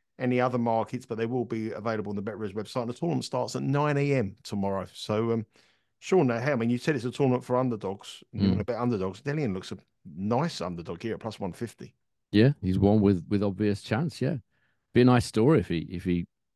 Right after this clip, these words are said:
Speaker 2: happened to win this tournament, Dellien. You know, 'cause he's had a fair bit of time away from the tour recently. He had a, he had a bad injury when he was at his highest ranking, which was unfortunate for him. And then his father became seriously ill as well, so he took time off,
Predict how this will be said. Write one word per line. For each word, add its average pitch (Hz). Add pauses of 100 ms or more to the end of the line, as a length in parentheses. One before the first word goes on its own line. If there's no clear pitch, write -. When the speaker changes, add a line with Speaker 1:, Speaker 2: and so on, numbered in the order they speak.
Speaker 2:
happened 87
to 87
win 95
this 123
tournament, 85
Dellien. 85 (580)
You 113
know, 98
'cause 92
he's 120
had 120
a 107
fair 127
bit -
of -
time 113
away 104
from 98
the 82
tour 110
recently. 82
He 85
had 87
a, 87
he 101
had 104
a 92
bad 120
injury 95
when 98
he 95
was 90 (240)
at 101
his 95
highest 92
ranking, 104 (680)
which -
was 98
unfortunate 87
for 87
him. 95
And 95
then 113
his 104
father 110
became 90
seriously 87
ill 85
as 87
well, 95
so 85
he 80
took -
time 95
off, -